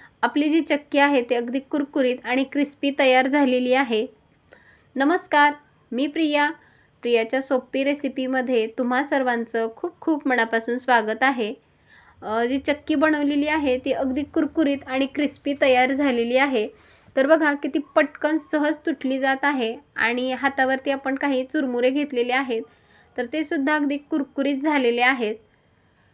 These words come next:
रेसिपी शेवटपर्यंत नक्की बघा, यामध्ये काही टिप्स दिलेल्या आहेत. या पद्धतीने जर तुम्ही हे चुरमुऱ्याची चक्की बनवली तर अगदी कुरकुरीतच होईल. पहिल्या प्रयत्नामध्ये सुद्धा ही चक्की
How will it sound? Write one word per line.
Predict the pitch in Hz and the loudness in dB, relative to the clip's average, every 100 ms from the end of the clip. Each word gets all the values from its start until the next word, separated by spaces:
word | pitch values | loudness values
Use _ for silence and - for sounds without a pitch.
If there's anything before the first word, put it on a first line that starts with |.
| _ _ - _ _ _ - | _ _ -20 _ _ _ 0
रेसिपी | 262 269 294 320 | 0 2 -2 -4
शेवटपर्यंत | 302 285 277 277 277 277 277 277 | 0 0 0 0 0 0 0 0
नक्की | 277 269 - 285 | 0 -2 -4 -2
बघा, | 285 254 233 277 - | 0 2 0 0 -4
यामध्ये | 254 269 269 | -2 0 -2
काही | 294 277 294 294 | -2 -2 -2 -2
टिप्स | 320 - 311 | -6 -6 -4
दिलेल्या | 285 262 262 277 | 0 2 2 0
आहेत. | 269 226 233 _ _ _ - | 0 -4 -6 _ _ _ -2
या | 262 | 0
पद्धतीने | 285 311 262 294 302 285 277 | 2 0 0 -2 -2 0 0
जर | 277 277 | 0 -2
तुम्ही | 302 285 269 | 0 0 0
हे | 277 | -2
चुरमुऱ्याची | 277 302 269 262 262 277 | -2 -2 0 0 0 -2
चक्की | 262 262 - 262 | -6 -8 -6 -4
बनवली | 269 277 262 226 269 _ _ _ 254 | 0 0 0 -4 -6 _ _ _ -6
तर | 254 | -4
अगदी | 269 262 302 - | -4 -2 -4 -2
कुरकुरीतच | 311 285 - 277 269 269 277 | -2 -2 -4 -4 -2 -4 -4
होईल. | 311 294 220 277 - - - - _ _ _ - | -2 0 -2 -4 -12 -20 -20 -20 _ _ _ 2
पहिल्या | 285 269 285 | 4 4 4
प्रयत्नामध्ये | 294 294 285 285 277 269 285 | 4 4 4 2 0 2 0
सुद्धा | 277 269 240 | -2 0 2
ही | 247 277 | 2 0
चक्की | 285 285 | -2 -4